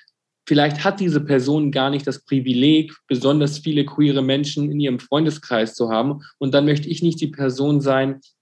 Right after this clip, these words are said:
die ihr, äh, irgendwie die Leviten lest. Also ich merke einfach nur, wenn ich zum Beispiel nicht in der Lage bin, dieses Gespräch zu führen, dann versuche ich einfach eine Grenze zu ziehen und zu sagen, „Hey,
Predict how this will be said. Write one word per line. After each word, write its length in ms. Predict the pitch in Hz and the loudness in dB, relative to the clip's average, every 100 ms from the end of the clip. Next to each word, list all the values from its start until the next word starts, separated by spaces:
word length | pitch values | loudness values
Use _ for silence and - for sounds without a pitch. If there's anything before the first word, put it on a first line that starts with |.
| - | -18
die 240 | - 131 143 | -12 -6 -6
ihr, 560 | 147 135 127 120 123 - _ _ - | 2 4 4 2 -2 -16 _ _ 0
äh, 460 | 123 120 117 120 117 _ _ _ _ | 2 2 2 -2 -8 _ _ _ _
irgendwie 300 | 143 139 127 | 0 2 -2
die 120 | 120 | -2
Leviten 340 | 127 143 202 131 | 0 2 0 0
lest. 420 | 110 101 - - | 0 0 -4 -6
Also 360 | 120 117 117 117 - _ _ | -4 0 0 -2 -14 _ _
ich 220 | 147 147 | -8 0
merke 260 | 143 151 156 | 0 2 0
einfach 240 | 147 139 | -2 0
nur, 200 | 147 139 | 0 2
wenn 160 | 139 147 | 0 -2
ich 160 | 147 | -4
zum 140 | - 131 | -2 0
Beispiel 560 | 123 - 131 123 120 151 | 0 0 0 0 0 -2
nicht 340 | 135 135 135 | 2 2 2
in 60 | 135 | 0
der 80 | |
Lage 320 | 120 139 180 151 | 2 2 2 0
bin, 180 | 143 | 0
dieses 240 | 131 127 - | -2 -6 -8
Gespräch 460 | 123 - 135 131 - | -8 -2 0 0 -2
zu 100 | 131 | -8
führen, 520 | - 180 165 180 180 _ _ _ | 0 2 2 0 -4 _ _ _
dann 160 | 127 127 | -2 2
versuche 340 | 135 151 156 | 0 2 0
ich 100 | 131 | -2
einfach 220 | 127 127 | -2 -2
eine 120 | 123 113 | -4 -2
Grenze 360 | 123 170 170 | 0 0 0
zu 140 | 143 131 | -6 -4
ziehen 220 | 143 135 | -2 -2
und 120 | 127 | -2
zu 120 | 127 | -4
sagen, 260 | 120 123 131 | -2 -2 -2
„Hey, 380 | 139 196 202 | 0 2 2